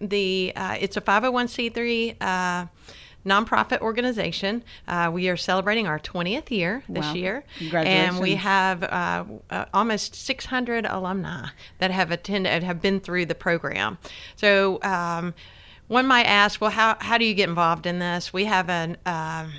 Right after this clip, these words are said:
Speaker 1: an application process right now that's going, uh, started in January and it goes through April. Uh, application deadline is April fifteenth, and, uh, then we select the class. Uh, we typically have about seventy-five to eighty that apply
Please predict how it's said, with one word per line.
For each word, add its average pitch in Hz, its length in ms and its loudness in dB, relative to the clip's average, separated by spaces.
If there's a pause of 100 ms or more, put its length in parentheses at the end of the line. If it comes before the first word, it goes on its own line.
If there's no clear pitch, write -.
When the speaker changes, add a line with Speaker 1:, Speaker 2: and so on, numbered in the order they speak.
(240)
Speaker 1:
an 180 120 -2
application 208 720 0
process 233 640 -2
right 208 160 -2
now 214 360 0
that's 175 240 0
going, 185 480 0
uh, 165 180 -4
started 180 400 -2
in 180 100 -2
January 175 380 -2
and 170 80 -2
it 165 80 -4
goes 170 240 -4
through 214 280 -4
April. 190 440 -2 (380)
Uh, 165 160 -2
application 196 560 0
deadline 180 420 2
is 160 220 -4
April 175 260 -4
fifteenth, 202 680 -4 (400)
and, 180 520 2
uh, 175 160 -4
then 190 160 0
we 202 100 0
select 196 840 0
the 175 120 0
class. 175 640 2
Uh, 175 180 -4
we 165 120 -4
typically 190 400 -4
have 175 200 -2
about 180 240 -2
seventy-five 208 720 -2
to 196 120 -4
eighty 196 400 -2
that 180 240 0
apply 185 600 -4